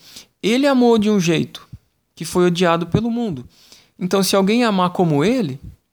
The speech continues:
que não se surpreenda se o mundo odiar também, porque foi assim com ele.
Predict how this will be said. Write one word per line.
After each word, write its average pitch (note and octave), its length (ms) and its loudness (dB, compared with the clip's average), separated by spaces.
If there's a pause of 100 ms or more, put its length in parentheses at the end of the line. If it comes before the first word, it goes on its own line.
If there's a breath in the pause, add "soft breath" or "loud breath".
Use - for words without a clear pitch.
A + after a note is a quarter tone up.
(400)
que A3 80 -8
não A3 100 -2
se A3+ 140 -2
surpreenda A3+ 680 0
se - 160 -4
o D#3+ 60 -2
mundo D3+ 320 -2
odiar E3+ 360 -4
também, G3 340 0
porque - 180 -2
foi E3 260 -6
assim F3+ 380 -4
com F#3+ 260 -4
ele. B2 240 -8